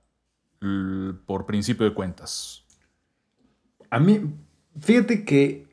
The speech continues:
Speaker 2: eh, me gusta seguir los juegos porque son, en otras ocasiones, es una fiesta.
Speaker 1: Ujú.
Speaker 2: Entonces, ten-, lo que reportan distintos medios son este,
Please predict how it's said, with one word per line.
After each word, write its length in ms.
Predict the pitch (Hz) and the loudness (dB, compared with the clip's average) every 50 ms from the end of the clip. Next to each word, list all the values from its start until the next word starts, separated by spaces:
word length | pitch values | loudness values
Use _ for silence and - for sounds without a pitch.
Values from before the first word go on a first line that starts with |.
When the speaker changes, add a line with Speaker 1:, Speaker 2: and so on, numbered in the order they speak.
| _ _ _ _ _ _ _ _ _ _ _ _ | _ _ _ _ _ _ _ _ _ _ _ _
Speaker 2:
eh, 80 | - 165 | 0 0
me 680 | 160 - 196 196 180 196 208 202 165 139 - 147 147 156 | 0 0 0 0 0 0 2 2 0 2 6 8 10 10
gusta 300 | 156 214 214 - - 247 | 10 8 6 6 4 2
seguir 300 | - - 185 180 185 185 | 2 2 0 2 2 4
los 200 | 190 180 - - | 4 2 2 0
juegos 480 | - - 165 160 170 170 214 226 214 | 0 4 4 4 6 6 4 2 0
porque 360 | - - - 127 120 - 123 113 | -2 0 0 0 2 0 -2 0
son, 460 | - - 143 143 147 147 147 147 - - - - - - - - - - - - _ _ _ _ _ - - 85 - | 2 4 6 6 6 4 2 0 -4 -10 -16 -20 -20 -20 -20 -20 -20 -20 -20 -20 _ _ _ _ _ -18 -18 -16 -10
en 240 | - 113 110 117 120 | -6 -4 0 2 4
otras 300 | 131 139 - 165 156 143 | 4 4 4 2 0 0
ocasiones, 680 | 143 143 135 127 - 156 139 127 110 104 - - - _ _ _ _ _ _ _ _ _ _ _ _ _ _ - | 0 -2 -2 0 2 2 2 2 0 -2 -6 -10 -18 _ _ _ _ _ _ _ _ _ _ _ _ _ _ -8
es 200 | 135 - - 135 | -8 -4 0 0
una 120 | 127 117 | 0 0
fiesta. 640 | - - 139 135 131 - - - - - - - _ _ _ _ _ _ _ _ _ - | 0 2 2 2 2 0 -4 -12 -14 -14 -16 -18 _ _ _ _ _ _ _ _ _ -8
Speaker 1:
Ujú. 220 | 110 104 110 143 190 - _ _ _ _ _ _ _ _ - | -6 -4 -4 -4 -6 -8 _ _ _ _ _ _ _ _ -4
Speaker 2:
Entonces, 680 | 160 165 156 175 170 151 165 175 165 170 - - - | -2 0 2 2 2 4 4 4 4 2 -2 -6 -2
ten-, 460 | - 160 147 143 143 143 - - - - _ _ _ _ _ _ _ - | 0 2 4 4 2 0 -4 -16 -20 -20 _ _ _ _ _ _ _ -2
lo 300 | 175 143 139 139 139 139 | 4 6 8 8 8 8
que 100 | 151 135 | 6 6
reportan 1160 | 127 135 139 139 - 160 165 160 156 156 - 156 151 151 147 143 139 139 135 131 131 127 120 | 6 6 4 4 4 4 6 6 4 4 4 4 6 6 6 4 4 2 2 2 0 0 2
distintos 580 | 123 135 131 127 - - 151 147 151 160 143 151 | 2 2 2 2 2 2 2 4 4 4 4 4
medios 400 | 156 151 147 143 147 147 143 - | 6 6 6 6 6 4 2 2
son 260 | - 135 131 135 - - | 2 2 2 0 0 -2
este, 500 | 139 139 135 - - - 135 123 104 | -2 -2 -4 0 2 4 4 4 2